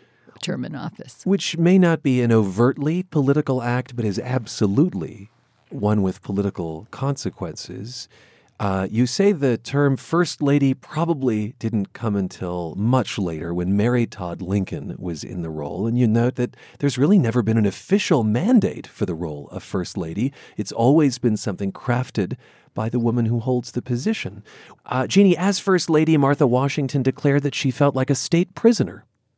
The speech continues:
Speaker 2: Did, did she give any examples or further explanation of
Speaker 1: Well,
Speaker 2: why?
Speaker 1: I w-, wanna put that in a little perspective. I think one of the great values of studying history actually is to put current events in perspective. So I think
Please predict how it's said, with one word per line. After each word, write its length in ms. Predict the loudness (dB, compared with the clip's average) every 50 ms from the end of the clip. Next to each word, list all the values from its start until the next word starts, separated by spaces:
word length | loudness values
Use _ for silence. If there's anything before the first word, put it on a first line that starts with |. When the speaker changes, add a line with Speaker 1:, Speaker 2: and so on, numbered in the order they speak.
| _ -6 -2
Speaker 2:
Did, 180 | 0 0 0 _
did 160 | 4 4 4
she 140 | 4 2 2
give 140 | 2 4 4
any 180 | 4 4 4
examples 640 | 2 2 2 0 0 0 0 2 2 2 2 0 -4
or 60 | -8
further 340 | -6 -4 -2 -2 0 0 -2
explanation 600 | -2 -4 -6 -2 0 0 2 2 2 2 2 2
of 180 | 2 2 2 2
Speaker 1:
Well, 20 |
Speaker 2:
why? 120 | 2 2 2
Speaker 1:
I 20 |
w-, 180 | 0 -2 -4 -8 -6
wanna 240 | -2 -2 -2 -2 -2
put 220 | -4 -4 -2 0
that 220 | 0 0 0 0
in 60 | -2 -4
a 20 |
little 180 | -4 -4 -4 -4
perspective. 760 | -4 -6 -6 -6 -4 -4 -4 -4 -4 -6 -8 -8 -8 -8 -6
I 120 | -4 -4 -2
think 300 | -2 -2 -2 -4 -4 -2
one 220 | -2 -2 -2 -2
of 160 | -4 -8 -6
the 200 | -2 0 0 0
great 260 | 0 0 -2 -2 -2 -2
values 380 | -2 0 0 0 -2 -4 -6
of 120 | -6 -6 -6
studying 500 | -6 -4 0 0 0 0 -2 -4 -4 -4
history 540 | -4 -2 -2 -2 -4 -6 -6 -6 -4 -4 -4
actually 520 | -4 -4 -6 -6 -6 -4 -4 -4 -4 -4
is 200 | -4 -6 -6 -6
to 100 | -6 -8
put 240 | -4 -4 -6 -6 -4
current 320 | -4 -4 -2 -2 -4 -6
events 400 | -6 -6 -4 -2 -2 -2 -4 -6
in 120 | -8 -10 -10
perspective. 760 | -10 -10 -10 -8 -6 -4 -4 -4 -4 -6 -8 -8 -8 -6
So 260 | -6 -4 -4 -2 -2 0
I 100 | -2 -2
think 420 | -2 _ -4 -2 -2 -2 -4 -6